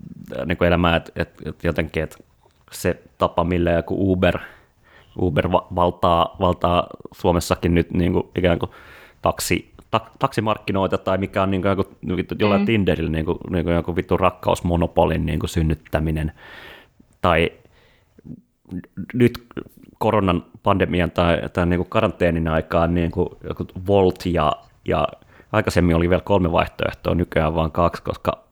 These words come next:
Speaker 1: Foodora ja Pizza Online yhdistyivät, niin miten niinku nää-, näistä tulee tämmöisiä
Speaker 2: Kyllä.
Speaker 1: universaaleja palveluita. Huomenna voi äitien päivänä tilata äidille kukkia
Speaker 2: Okei.
Speaker 1: Woltista.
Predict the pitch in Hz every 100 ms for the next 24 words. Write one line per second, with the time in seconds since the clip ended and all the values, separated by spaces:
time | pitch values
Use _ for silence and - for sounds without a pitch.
0 | - - 90 85 82 82 78 - 95 -
1 | 76 80 82 82 98 95 87 - - 69
2 | 71 - - - - - 82 85 82 85
3 | 85 90 - 98 87 82 92 85 - 90
4 | 85 - 82 82 - 95 90 78 78 78
5 | 78 80 78 - - - - - _ _
6 | _ _ 208 101 98 87 85 82 82 92
7 | - - 101 90 87 87 85 - _ 95
8 | 98 - 80 - 90 85 82 - 85 -
9 | 78 90 82 - - 110 - - 110 -
10 | 95 90 - 80 -